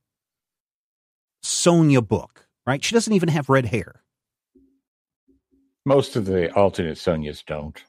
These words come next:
Speaker 1: Well, yeah. I don't, I don't know. So here's the thing. The story is fine.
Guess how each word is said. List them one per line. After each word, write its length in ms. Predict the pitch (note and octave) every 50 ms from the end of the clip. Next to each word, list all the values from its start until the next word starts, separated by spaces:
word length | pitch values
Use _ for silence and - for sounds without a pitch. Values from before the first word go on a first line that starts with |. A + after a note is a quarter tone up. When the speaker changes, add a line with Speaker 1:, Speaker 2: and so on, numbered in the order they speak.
| _ _ - _ _ _ - - _ -
Speaker 1:
Well, 400 | D#3 G#3 A#3 A#3 A3+ A3+ G#3 F3+ - _ _ _ _ _ _
yeah. 320 | E3+ F3+ D3+ G#2+ - - - _ - -
I 60 | G3+
don't, 160 | A#3 B3 F#3
I 80 | G#3+ A#3
don't 100 | A3+ G#3
know. 160 | E3+ A#2 - E3 G3+ - - _ _ _ _ _ _ _ _ _ -
So 300 | - A3 G#3 G3 - -
here's 220 | _ - A3 G#3+ -
the 60 | D#3+
thing. 240 | - - C2+ - _ _ _ _ -
The 80 | E3
story 480 | - - - C4+ C#4 C#4+ A#3+ A#3 A3+ - _ _ _ _ _ _ _ _ _
is 260 | - B3 C#4 A#3+ G3
fine. 580 | - - - B3 C4+ D4+ D4 C4 C#3 E2 C#2 -